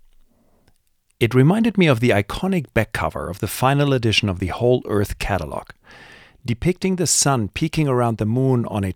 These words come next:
top and an open road on a bottom picture. The now famous line, "Stay hungry, stay foolish,"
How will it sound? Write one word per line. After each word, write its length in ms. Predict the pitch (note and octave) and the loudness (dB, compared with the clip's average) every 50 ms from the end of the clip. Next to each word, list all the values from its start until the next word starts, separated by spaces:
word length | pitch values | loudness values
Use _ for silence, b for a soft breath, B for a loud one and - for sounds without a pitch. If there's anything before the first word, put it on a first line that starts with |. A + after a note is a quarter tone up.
| - | -8
top 540 | - - - - C#3+ G#2 E2 - - - - _ _ B B B B B B B B B | -8 -4 0 0 0 0 0 -6 -12 -16 -16 _ _ B B B B B B B B B
and 200 | B C3 C3+ C#3 | B 2 2 2
an 100 | C#3+ C#3 | 4 4
open 320 | D3 F3 F3+ A3 G#3 D#3 | 4 4 4 2 2 4
road 340 | B2 B2 B2 A#2+ A#2+ A#2+ A#2 - _ | 4 4 6 6 4 2 0 -4 _
on 140 | A#2 A2+ | 0 0
a 60 | C3 A#2+ | 0 0
bottom 280 | A2+ A#2+ G#2+ F2 D#2 | 0 -2 -2 -2 -4
picture. 520 | - - - - - - - - - - - _ _ _ _ _ _ _ _ _ _ _ _ _ _ _ _ _ _ _ | -6 -8 -8 -8 -10 -12 -12 -12 -12 -20 -20 _ _ _ _ _ _ _ _ _ _ _ _ _ _ _ _ _ _ _
The 100 | A2 G#2+ | 0 2
now 260 | A2 G#2+ G#2 A#2 C3 | 2 4 4 4 4
famous 480 | B2+ - - B2+ A#2+ B2 C3+ C3+ A#2+ - | 2 2 0 2 2 4 4 2 2 4
line, 440 | A#2+ A#2 A#2 A#2+ B2 C3 C#3+ - - | 4 4 4 4 2 2 0 -2 -4
"Stay 440 | - - - - - - B2 A#2 A#2 | -2 0 0 0 2 2 2 2 2
hungry, 520 | G#2 E2+ - A#2 A#2 A2+ G2+ G#2+ G#2+ G#2 | 2 2 2 2 2 2 2 2 0 0
stay 380 | G2 - - - - A2 G#2 G#2 | 2 0 -2 0 0 0 0 0
foolish," 760 | G2 - - - - G2 F#2 D#2 D#2 D#2 D#2 - - - | -2 -4 -10 -8 -6 -6 -6 -6 -8 -6 -6 -6 -6 -6